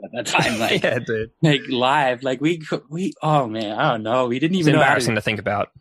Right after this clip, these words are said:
Speaker 1: Yeah, and we got to, you know, be main support for the Avenged Sevenfold Arena tour, and it was just like, and again, that came about probably a, a week before the tour. Like, it was like, "We got a call, do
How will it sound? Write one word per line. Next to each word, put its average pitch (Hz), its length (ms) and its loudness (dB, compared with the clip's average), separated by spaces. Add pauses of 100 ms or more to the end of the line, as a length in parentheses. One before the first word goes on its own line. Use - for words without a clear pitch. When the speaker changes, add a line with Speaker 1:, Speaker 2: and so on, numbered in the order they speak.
(400)
Speaker 1:
Yeah, 123 580 4
and 139 220 0
we 135 160 0
got 135 220 0
to, 127 360 -2
you 131 80 0
know, 123 240 2
be 123 220 -2
main 120 240 0
support 117 400 -4
for 120 160 -4
the 113 80 -4
Avenged 110 280 -6
Sevenfold 110 540 -2
Arena 110 360 -2
tour, 95 280 -8
and 95 120 -10
it 104 40 -8
was 110 140 -8
just 113 160 -8
like, 110 320 -4 (100)
and 151 160 2
again, 135 420 0
that 113 180 -2
came 123 240 -4
about 117 440 -2
probably 120 400 -2
a, - 340 -10
a 123 40 -2
week 120 540 -4
before 110 340 -8
the 107 100 -8
tour. 113 380 -6
Like, 117 220 -6
it - 20 -4
was 117 180 -6
like, 107 200 -6
"We 120 100 -8
got 147 140 0
a 160 60 0
call, 131 380 -2
do - 60 -18